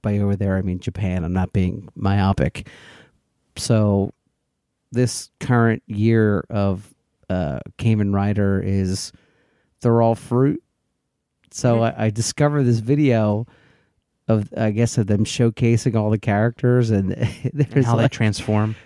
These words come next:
Speaker 1: and they, yeah, they transform. They say, "Henshin," they say, "Henshin." And, like, one's a grape and one's a cherry. And, uh, the, so this is, like, a kid's show where a guy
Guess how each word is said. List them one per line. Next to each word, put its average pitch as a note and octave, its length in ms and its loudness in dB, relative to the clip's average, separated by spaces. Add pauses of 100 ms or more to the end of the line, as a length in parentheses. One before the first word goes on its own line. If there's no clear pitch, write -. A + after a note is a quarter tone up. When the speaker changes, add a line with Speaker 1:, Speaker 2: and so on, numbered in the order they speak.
(120)
Speaker 1:
and C#3+ 160 2
they, C#3 100 2
yeah, B2+ 280 0
they G#2+ 160 0
transform. A#2 600 0
They G#2+ 140 2
say, G#2 240 0
"Henshin," G3 560 0
they C3 280 2
say, A2 260 0
"Henshin." F#3 640 0 (560)
And, B2 140 2
like, A#2 180 2
one's B2 280 2
a A2+ 40 -2
grape A#2 500 0 (200)
and A2+ 160 2
one's A2+ 220 2
a G#2 100 0 (120)
cherry. A2 680 2 (380)
And, G#2+ 480 0
uh, A#2+ 160 0
the, B2+ 260 0
so B2+ 240 0
this C3+ 180 2
is, C#3 200 0
like, B2+ 340 -2
a A2+ 60 -4
kid's D3 320 -2
show G#2+ 500 2 (920)
where A#2 280 2
a A2 60 2
guy G#2+ 760 0